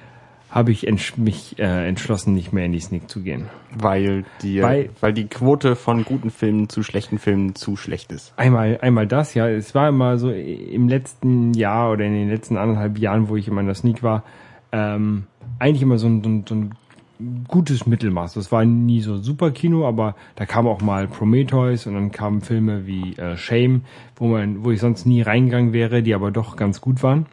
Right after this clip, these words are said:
Speaker 2: Mhm.
Speaker 1: Ähm, aber es kam in den, in der, in der letzten Zeit und vor allen Dingen, ähm, seit es im, ähm, im Passage-Kino ist, kam meiner Meinung nach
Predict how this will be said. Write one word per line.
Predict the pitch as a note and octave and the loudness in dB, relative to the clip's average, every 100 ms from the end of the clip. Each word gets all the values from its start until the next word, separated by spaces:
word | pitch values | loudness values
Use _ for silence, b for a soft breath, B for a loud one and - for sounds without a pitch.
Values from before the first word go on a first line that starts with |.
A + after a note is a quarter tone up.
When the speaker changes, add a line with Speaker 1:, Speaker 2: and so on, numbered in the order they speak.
| _ - | _ -6
Speaker 2:
Mhm. | A2+ D3 - _ _ _ - - | -4 -4 -6 _ _ _ -20 -8
Speaker 1:
Ähm, | A2+ G2+ G2 F#2+ F#2+ - B B B B | -4 -2 0 0 -2 -6 B B B B
aber | A#2+ | 0
es | B2+ - | 0 0
kam | C#3 D3 D3 | 2 4 4
in | C#3 B2 | 4 4
den, | B2 B2 G#2+ | 6 4 2
in | F#2+ - - B2 | -4 -6 0 2
der, | B2 | 2
in | G2 | 0
der | B2 | 0
letzten | C#3+ C#3 B2 | 0 -2 -2
Zeit | B2+ C3 | 0 2
und | B2 G#2+ | 0 -2
vor | G#2 | -2
allen | A#2 C3+ C3+ C3 | 0 2 4 2
Dingen, | B2 B2+ B2+ B2 G2+ | 2 2 4 2 0
ähm, | A2 G#2+ G2+ G#2 | 0 0 0 -4
seit | G#2 A2+ B2+ | -2 0 0
es | A#2 A2 - | -4 -6 -6
im, | A2+ G#2+ G#2 G#2 - b b b b b b b _ _ | 0 2 2 -2 -6 b b b b b b b _ _
ähm, | G2 G2 F#2+ F#2+ G2 F#2 B2 D#3+ _ _ - | -6 -4 -2 -2 -2 -4 -8 -12 _ _ -2
im | G#2 | -2
Passage-Kino | G#2+ G#2 C3+ C3 A2+ - A2 | -2 0 2 2 0 0 0
ist, | G2 A2+ - | 0 -2 -6
kam | - - A2 A2+ G#2+ - _ _ _ _ _ - | -8 0 2 2 -2 -8 _ _ _ _ _ -6
meiner | C3+ B2+ C#3 C3+ | 0 4 4 4
Meinung | B2+ B2+ B2 | 4 6 4
nach | A#2 | 2